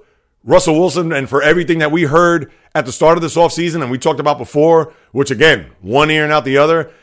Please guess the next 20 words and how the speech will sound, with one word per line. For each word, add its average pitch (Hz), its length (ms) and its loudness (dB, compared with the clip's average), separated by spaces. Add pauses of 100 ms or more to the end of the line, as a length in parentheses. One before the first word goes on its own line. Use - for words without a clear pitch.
(120)
that 131 160 0
now 143 220 2
he's 147 180 -4
gonna 151 140 0
be 135 100 -4
traded 151 420 0
to 135 380 -2 (400)
Green 160 280 0
Bay 156 460 2 (320)
and 139 160 -2
then 143 260 0 (320)
have 139 520 -2
Aaron 156 240 2
Rodgers 151 420 0
go 143 140 4
out 156 160 4
to 151 60 -2
the 127 60 -8
Pacific 135 340 -6
Northwest? 135 560 0